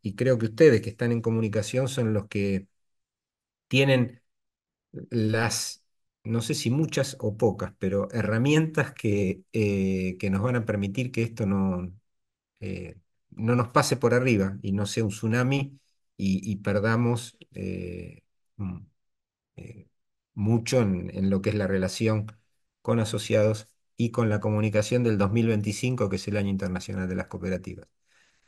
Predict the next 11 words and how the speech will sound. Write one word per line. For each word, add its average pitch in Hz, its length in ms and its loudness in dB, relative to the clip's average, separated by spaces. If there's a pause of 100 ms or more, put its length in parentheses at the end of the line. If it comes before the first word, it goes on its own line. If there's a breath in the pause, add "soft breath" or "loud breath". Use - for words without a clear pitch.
(200)
Creo 117 300 6
que 110 100 4
para 107 260 2
nosotros 107 440 2
como 101 260 -2
país 127 380 2
es - 220 -6
importantísimo, 104 840 -2
hay 98 60 0
que 107 120 -2
rescatarlo, 123 760 0